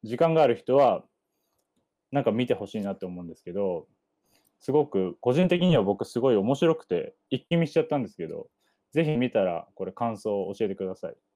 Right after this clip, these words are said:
そして、まあ、おすすめなのが全十話で、基本一話、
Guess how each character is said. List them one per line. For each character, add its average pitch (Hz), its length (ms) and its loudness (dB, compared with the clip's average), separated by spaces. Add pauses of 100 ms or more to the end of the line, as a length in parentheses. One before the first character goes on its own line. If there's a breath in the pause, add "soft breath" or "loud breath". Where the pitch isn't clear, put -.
(460)
そ 139 120 -8
し - 100 -12
て、 160 440 4
ま 117 140 0
あ、 - 20 4
お - 60 2
す - 120 -4
す 175 120 -4
め 170 120 0
な 170 140 0
の 123 100 0
が 95 100 -2
全 180 300 2
十 123 240 0
話 98 140 0
で、 87 380 -6
基 - 140 -12
本 190 300 2
一 165 200 0
話、 104 340 2